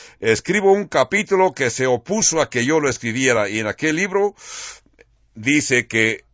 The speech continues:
él se convenció y aceptó al Señor Jesucristo, porque él pudo estudiar las evidencias de la resurrección. Un ateo llamado Lee Strobel, que ha visitado y ha testificado aquí en nuestra iglesia, era incrédulo y era un reportero para el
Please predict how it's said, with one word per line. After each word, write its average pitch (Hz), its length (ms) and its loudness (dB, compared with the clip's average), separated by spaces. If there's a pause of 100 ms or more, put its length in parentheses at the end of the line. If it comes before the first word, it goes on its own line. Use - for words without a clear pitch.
él 135 240 2
se - 180 -2
convenció 147 800 2
y 110 260 -4
aceptó 104 420 0
al 135 60 0
Señor 120 280 -6
Jesucristo, 104 800 -6 (260)
porque 110 300 -2
él 135 60 4
pudo 139 200 -2
estudiar 127 280 0
las 120 160 0
evidencias 127 420 -2
de 117 100 -4
la 135 160 2
resurrección. 104 640 -8 (360)
Un 165 180 -2
ateo 190 340 4
llamado 160 460 4
Lee 139 320 -2
Strobel, 165 540 4
que 127 300 -2 (160)
ha 143 160 4
visitado 147 540 2
y 143 60 4
ha 147 80 4
testificado 127 560 -4
aquí 135 200 -4
en 131 80 -2
nuestra 113 240 -4
iglesia, 147 600 -2 (460)
era 165 420 6
incrédulo 202 840 4
y 131 160 0
era 160 240 8
un 156 340 4
reportero 147 680 2
para 123 480 2
el 117 440 2